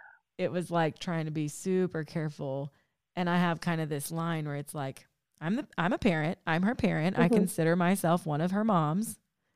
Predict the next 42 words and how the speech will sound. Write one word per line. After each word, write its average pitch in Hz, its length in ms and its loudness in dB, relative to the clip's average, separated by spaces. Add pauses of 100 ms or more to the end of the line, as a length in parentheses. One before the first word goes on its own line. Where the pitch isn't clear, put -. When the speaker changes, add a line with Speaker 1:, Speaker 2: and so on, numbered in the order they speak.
(120)
Speaker 1:
which 165 160 -2
is 160 100 0
always 143 240 2
another 143 360 2
fun 143 200 0
thing 143 200 0
to 143 60 0
say, 139 220 0
and 135 100 -2
you 143 80 -4
get 139 200 -6
funny 143 180 -6
looks. 139 220 -2 (420)
But, 196 320 10 (680)
but 208 200 2
then 214 160 6
I 196 80 4
also 196 420 4
am 175 140 4
like, 156 320 2 (260)
"But 185 140 4
if 180 120 6
something 220 440 0
happens, 190 680 -2 (1300)
I'm, 180 280 4 (200)
I'm," 196 480 2 (500)
and 175 160 2
I - 40 6
don't 185 100 2
mean 185 100 4
this 175 140 0
to - 60 -10
be, 175 80 6
like, 165 200 2
depressing, 160 480 -2
but, 156 80 2
like, 147 160 0 (220)
"I'm 160 180 4
essentially 208 640 6
nobody 170 480 4
on 143 160 -2
paper." - 440 -2